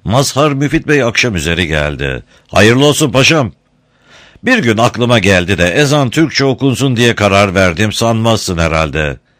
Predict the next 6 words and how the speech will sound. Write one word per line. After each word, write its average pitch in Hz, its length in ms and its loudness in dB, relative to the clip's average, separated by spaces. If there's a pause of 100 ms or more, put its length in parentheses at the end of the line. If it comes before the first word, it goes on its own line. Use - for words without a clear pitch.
(520)
Bu 262 160 0
gibi 131 220 0
konularda 107 600 2
kırk 208 260 0
kişiye 156 360 2
danışmadan, 107 800 0